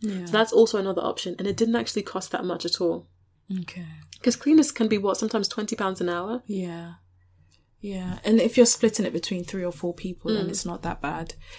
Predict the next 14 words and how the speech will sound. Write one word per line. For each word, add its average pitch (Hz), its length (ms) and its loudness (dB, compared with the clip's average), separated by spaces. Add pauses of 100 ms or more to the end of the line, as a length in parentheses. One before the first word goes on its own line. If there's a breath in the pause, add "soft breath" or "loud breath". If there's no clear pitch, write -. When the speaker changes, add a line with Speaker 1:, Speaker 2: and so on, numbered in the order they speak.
(340 loud breath)
Speaker 1:
No. 190 100 2
Speaker 2:
And 226 120 10
this 269 140 10
is 240 120 10
when, 214 220 8
this 240 160 4
is 240 60 4
a 220 40 2
cleaner 220 240 6
that 180 60 2
will - 80 2
come 208 240 2
in 196 80 4
and, 180 160 2